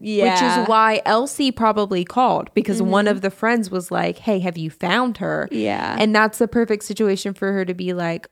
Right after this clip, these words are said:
Speaker 2: "Oh, yeah, we have." So then that gives them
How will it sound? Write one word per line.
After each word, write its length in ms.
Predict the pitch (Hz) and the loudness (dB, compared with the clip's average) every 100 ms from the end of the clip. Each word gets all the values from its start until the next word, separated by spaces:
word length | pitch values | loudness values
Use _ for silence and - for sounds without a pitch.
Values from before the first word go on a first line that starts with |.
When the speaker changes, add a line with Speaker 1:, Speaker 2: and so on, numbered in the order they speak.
| _ | _
Speaker 2:
"Oh, 380 | 247 262 185 170 - | 2 4 2 -2 -10
yeah, 320 | 196 220 240 | -4 0 0
we 220 | 220 180 | 0 -4
have." 380 | 160 143 143 - _ - - - | -4 -4 -4 -6 _ -20 -20 -8
So 200 | - 247 | -2 0
then 200 | 254 262 | 2 2
that 260 | 254 202 202 | 0 -2 -2
gives 400 | 247 254 247 208 | -2 -2 -4 -2
them 560 | 214 196 185 180 190 | 0 2 0 -4 -8